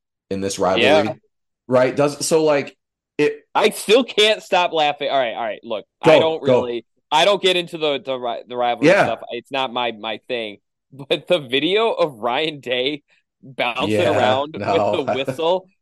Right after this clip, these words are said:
Speaker 1: Yeah.
Speaker 2: like, it's just, there's, that, that will, that video will live in my head
Speaker 1: <laughs>
Speaker 2: rent free, 'cause it's
Speaker 1: He
Speaker 2: just, he looks
Speaker 1: Yeah.
Speaker 2: like a toddler who got a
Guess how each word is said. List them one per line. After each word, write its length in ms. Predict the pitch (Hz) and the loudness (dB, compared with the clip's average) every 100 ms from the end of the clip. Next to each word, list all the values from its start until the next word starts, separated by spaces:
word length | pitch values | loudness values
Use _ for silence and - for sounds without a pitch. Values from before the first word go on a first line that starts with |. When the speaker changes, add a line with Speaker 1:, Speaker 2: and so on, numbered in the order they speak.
| _ _ _ | _ _ _
Speaker 1:
Yeah. 420 | 85 92 92 90 | -6 -2 0 0
Speaker 2:
like, 300 | 175 185 180 - | 2 2 2 0
it's 260 | 202 196 | -2 -2
just, 200 | - 233 - | -4 -4 -2
there's, 300 | 208 208 - - | -4 -4 -12 -4
that, 260 | 147 - | -4 -2
that 180 | 147 170 | 0 0
will, 200 | 175 175 | -2 -4
that 240 | 143 156 151 120 | 0 0 -2 -8
video 460 | 127 156 143 131 | -4 -2 0 -2
will 180 | 117 127 | -4 -8
live 200 | 123 120 | -8 -8
in 80 | 120 | -10
my 160 | 110 | -10
head 300 | 95 107 95 92 _ _ _ | -8 -8 -8 -12 _ _ _
Speaker 1:
<laughs> 20 | 117 110 110 | -4 -2 -6
Speaker 2:
rent 180 | 117 107 - - | -6 -10 -10 -12
free, 280 | 117 98 | -10 -10
'cause 240 | - 175 175 | -4 -2 0
it's 180 | 180 175 | 0 2
Speaker 1:
He 320 | 190 220 202 | 4 4 0
Speaker 2:
just, 140 | - - _ _ | -10 -20 _ _
he 200 | - 240 226 | -2 -2 0
looks 200 | 196 240 | 2 4
Speaker 1:
Yeah. 160 | 240 | 4
Speaker 2:
like 220 | 277 254 - | 2 0 -2
a 220 | 208 202 - _ | 0 0 -2 _
toddler 520 | - 175 170 220 202 175 | -6 -2 0 0 0 -4
who 200 | 175 147 _ _ | -6 -16 _ _
got 180 | 175 | 0
a 100 | 180 | 0